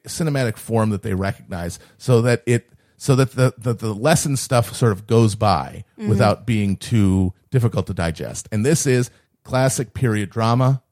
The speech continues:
Speaker 1: you know, people in drawing rooms and all that stuff. And so along the way,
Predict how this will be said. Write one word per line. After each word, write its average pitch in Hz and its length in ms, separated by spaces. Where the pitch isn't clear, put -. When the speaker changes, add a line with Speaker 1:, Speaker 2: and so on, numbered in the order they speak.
Speaker 1:
you 107 80
know, 98 320
people 113 340
in 95 80
drawing 135 340
rooms 120 480
and 98 140
all 92 140
that 92 140
stuff. - 280
And 110 260
so - 200
along 156 320
the 156 80
way, 120 480